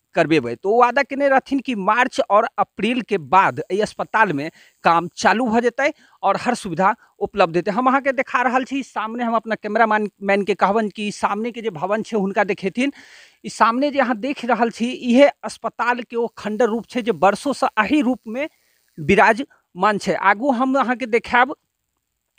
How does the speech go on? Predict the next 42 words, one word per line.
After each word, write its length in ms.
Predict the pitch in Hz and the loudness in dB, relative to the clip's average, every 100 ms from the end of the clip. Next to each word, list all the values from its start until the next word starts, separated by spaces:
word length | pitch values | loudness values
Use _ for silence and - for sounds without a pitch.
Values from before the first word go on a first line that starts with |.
| _ _ _ - | _ _ _ -6
आगू, 260 | 160 196 240 | 0 2 2
आगू 180 | 254 233 | 2 2
अहाँ 200 | 233 240 | 0 0
के 120 | 247 233 | -2 -6
जे 120 | 240 | -4
देखबै 300 | 202 - 247 | -4 2 0
छी, 120 | - | 2
हम 160 | 233 220 | -4 -2
अहाँ 160 | 220 | -2
के 100 | 214 214 | -2 -2
बता 260 | 196 233 | 2 2
दिअ 200 | 226 254 | 4 2
कि 380 | 240 247 254 262 _ _ _ - | 0 -2 -4 -6 _ _ _ -10
किछु 220 | 247 240 | -6 -2
दिन 160 | 269 285 - | -2 0 4
पहिले 360 | 240 247 208 | 4 6 4
जहन 300 | 156 196 220 208 | 4 0 0 -2
हम 320 | 226 254 254 | 0 2 2
एहि 60 | |
में 120 | 247 233 | 2 0
रिपोर्टिंग 440 | 220 220 208 294 | -2 -4 -2 -2
करऽ 160 | 247 233 | 4 6
आयल 240 | 208 180 | 6 4
रही, 280 | 170 208 302 _ _ _ _ 220 | 2 0 -4 _ _ _ _ 2
तऽ 340 | 202 208 196 | 6 6 4
ई 140 | - 254 | 2 0
अस्पताल 540 | 262 - 240 240 262 | 0 -2 -2 0 0
के 120 | 220 | -2
किछु 280 | 226 262 233 | -10 -10 -8
भवन 340 | 175 208 254 247 | -2 0 2 0
छै 220 | - 254 | -2 -2
जहाँ 240 | 202 196 226 | 0 0 2
पर 340 | 233 208 175 - _ _ _ _ _ _ _ _ - | 4 6 4 -2 _ _ _ _ _ _ _ _ 2
किछु 220 | 311 294 | 4 4
सुविधा 360 | - 285 269 269 | 2 4 4 4
एखन 220 | 269 262 | 2 -2
फिलहाल 400 | - 233 226 240 | -2 0 2 2
में 120 | 240 | 2
उपलब्ध 520 | 254 220 - 254 220 226 | -2 -6 2 2 2 -2
छै, 200 | - 247 | -2 -2
जहाँ 220 | 220 202 | -2 -2
पर 340 | 202 185 160 | -2 -2 -2